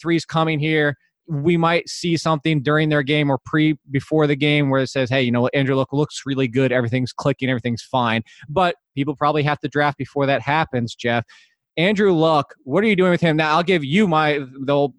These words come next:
go back to the games situation, is before preseason week two and it's preseason week one where it's, who knows if he's ready for week one? Who knows what's going on with his ankle and then his calf and then his foot and then his, uh, one thing after another. And the team sounds inept talking about,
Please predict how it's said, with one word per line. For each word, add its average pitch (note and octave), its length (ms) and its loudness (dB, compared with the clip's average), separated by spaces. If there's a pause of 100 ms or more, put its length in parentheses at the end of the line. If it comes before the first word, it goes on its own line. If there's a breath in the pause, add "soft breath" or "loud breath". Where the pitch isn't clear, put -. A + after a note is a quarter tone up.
go D3+ 160 0
back C#3+ 220 -2
to C3 80 -8
the A#2+ 80 -8
games D3+ 500 0
situation, B2 720 -2
is B2 420 0
before A3+ 520 0
preseason D3+ 520 0
week C#3 200 0
two E3 300 2
and C#3 100 2
it's B2+ 80 -4
preseason D#3 420 -2
week C#3+ 200 0
one D3+ 300 2
where C#3 180 4
it's, - 160 -6 (380 loud breath)
who G3 160 2
knows F#3 180 2
if D#3 100 -2
he's E3 140 0
ready D#3+ 180 2
for D3+ 140 0
week D#3 220 2
one? D3 240 2 (240 loud breath)
Who F#3 120 2
knows F3+ 460 4
what's D#3 300 -2
going D#3+ 200 2
on D#3+ 140 4
with D#3 120 2
his D3 200 -2
ankle D3+ 320 0
and D3 80 2
then D3 60 2
his C#3+ 100 -2
calf C#3+ 340 -2
and C#3+ 80 0
then C#3+ 100 0
his C3+ 100 -2
foot D3+ 280 2
and C#3 80 -4
then C#3+ 80 0
his, C#3+ 160 -2
uh, D3 220 2
one D3+ 320 2
thing D3+ 200 -2
after C#3+ 220 0
another. C#3+ 260 2
And C3+ 100 0
the B2+ 60 -2
team D#3 280 -2
sounds C#3+ 300 -2
inept C3+ 440 -2
talking C#3 320 -2
about, C3 300 0